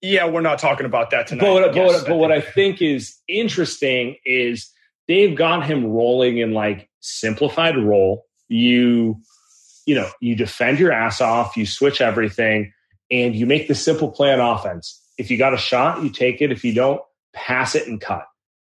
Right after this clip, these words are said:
Speaker 2: And I, I,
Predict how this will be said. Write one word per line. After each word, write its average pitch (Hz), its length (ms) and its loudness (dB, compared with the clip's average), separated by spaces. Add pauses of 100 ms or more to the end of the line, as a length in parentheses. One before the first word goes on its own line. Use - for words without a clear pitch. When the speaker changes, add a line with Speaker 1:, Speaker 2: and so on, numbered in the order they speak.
(460)
Speaker 2:
And 131 440 0 (2000)
I, 156 100 -6
I, 160 240 -6